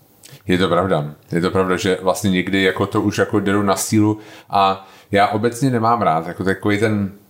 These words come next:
a, pocit, že když něco jíte, že, že si jako škodíte.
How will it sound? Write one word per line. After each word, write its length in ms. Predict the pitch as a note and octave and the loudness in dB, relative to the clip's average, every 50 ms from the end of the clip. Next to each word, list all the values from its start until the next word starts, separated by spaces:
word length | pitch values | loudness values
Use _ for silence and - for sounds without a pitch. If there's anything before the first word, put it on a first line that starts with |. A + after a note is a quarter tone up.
| _ _ - - _ - - - | _ _ -20 -20 _ -20 -16 -10
a, 180 | - - - - | -6 -4 -4 -2
pocit, 500 | - - - G#2 - - - A2+ A2 G#2+ | 2 2 2 2 2 2 0 -2 -2 -2
že 260 | F#2+ G#2+ G2+ G2 G2 | -2 0 2 2 2
když 160 | G2 G2+ F#2+ | 2 0 -2
něco 220 | A2 A#2 A2+ - A#2 | -2 -4 -2 0 2
jíte, 380 | G#2 G2 F#2+ - - G2 G2 | 2 2 2 2 2 2 2
že, 180 | F#2+ G2 F#2+ F2 - | 2 0 -2 -2 -4
že 180 | - F#2+ G#2 F#2+ | -4 -2 -2 0
si 100 | - A2+ | 0 0
jako 180 | G2+ - A2+ | 0 0 0
škodíte. 560 | G#2 - - F#2 E2+ F2 F2+ E2+ - - - | -2 0 2 2 2 2 0 0 0 -2 -2